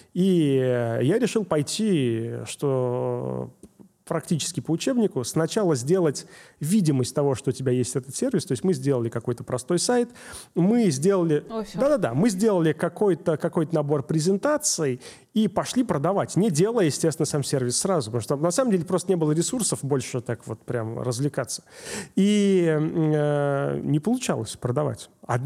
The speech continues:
Speaker 1: одна попытка, вторая, третья. Причём это были реально красивые презентации, распечатанные на принтере, ночами там сделанные и так далее и тому подобное. А, не получалось, не получалось, не получалось, не получалось.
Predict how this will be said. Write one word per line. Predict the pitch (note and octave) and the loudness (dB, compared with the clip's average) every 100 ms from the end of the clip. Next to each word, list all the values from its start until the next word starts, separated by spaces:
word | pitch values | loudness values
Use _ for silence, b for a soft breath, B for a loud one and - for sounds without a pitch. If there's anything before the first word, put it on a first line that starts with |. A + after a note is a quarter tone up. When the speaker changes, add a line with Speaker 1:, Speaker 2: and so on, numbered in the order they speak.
| D3+ D3+ | -4 -2
Speaker 1:
одна | E3+ D#3+ G3 | -2 0 0
попытка, | D3+ C3 - - | 0 -2 -4 -6
вторая, | - E3+ F3+ C#3+ | -2 -2 0 -2
третья. | A#2+ G3 F3 | 0 0 2
Причём | C3+ - G#3+ | 0 0 0
это | G3+ | 2
были | F#3 G#3 | 0 2
реально | F#3+ F#3 | 4 2
красивые | D3 E3 D3+ G3 G#3 G3+ | 2 0 0 0 2 2
презентации, | F#3+ F#3 G#3 G3 F#3 E3 - | 2 2 2 2 0 0 -2
распечатанные | C3 C3 D3 F#3+ F#3 F3+ | -2 -2 -2 -2 0 2
на | F#3 | 2
принтере, | E3+ F3 E3+ D#3 C3+ | 2 2 2 2 0
ночами | D3 - F#3 F3 | 0 0 0 2
там | E3+ D#3+ | 2 0
сделанные | D#3 D#3+ E3 D3+ C3+ C3 | 0 2 2 2 2 0
и | |
так | B2+ D3+ | 0 -2
далее | D3 D3 | 0 0
и | C3 | 0
тому | D3 E3 | 0 0
подобное. | G#3 B3 D4+ B3 E3 B B B B B - | 0 0 2 2 2 B B B B B -2
А, | D#3+ D#3+ D#3 | 0 0 2
не | D#3+ G3 | 2 2
получалось, | A#3 A3 C#4 D4 G#3 | 2 2 2 2 0
не | |
получалось, | F#3+ G3 - A3 G3 | 0 0 2 0 0
не | |
получалось, | F3+ F3 E3+ F#3+ E3 | 0 0 0 0 0
не | D#3+ | 0
получалось. | D#3+ D#3 D3 C3 A2+ G#2 - - | 2 0 0 -2 -2 -4 -8 -8